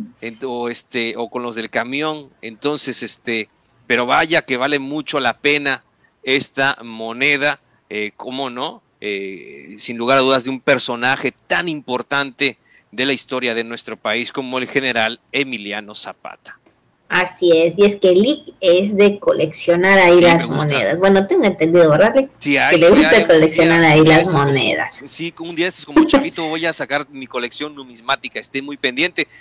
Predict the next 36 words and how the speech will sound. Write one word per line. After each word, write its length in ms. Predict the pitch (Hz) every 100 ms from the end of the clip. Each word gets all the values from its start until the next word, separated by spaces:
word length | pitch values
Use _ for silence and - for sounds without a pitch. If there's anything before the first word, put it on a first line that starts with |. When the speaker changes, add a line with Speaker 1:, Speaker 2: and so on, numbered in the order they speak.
| - _
Speaker 1:
pero 240 | 127 135
bueno, 300 | 147 170 151
este, 420 | 131 - - 151 - - _ -
<laughs> 180 | - -
no 240 | 147 180
se 120 | -
compara 520 | - 156 143 160 170 156
con 240 | 151 156
otras, 460 | 180 277 165 359 -
pero 240 | 349 -
sí, 160 | - 165
la 120 | 165
verdad 260 | 143 147 160
que 80 | 139
sí, 160 | - 139
te-, 160 | 143
me, 360 | 127 123 117 92
me 100 | 120
gusta 300 | 131 151 160
mucho 360 | 135 147 - 143 _ _ _
un, 160 | 135 156
apreciar 600 | 135 - 147 139 160 190 214
el, 180 | 151 127
eh, 240 | 127 123
nuestra 440 | 123 135 135 127 123
moneda, 500 | 120 131 208 196 127
¿eh? 120 | 175
Porque 320 | - 143 120
va, 120 | 120 - _ _
que 240 | 131 113 - _ _ _ -
ha, 100 | 156
ha 180 | 160 156
sido 260 | 180 180 165
muy 160 | 170
bonita, 540 | 160 143 170 185 185 - _ _
eh, 280 | 110 131 135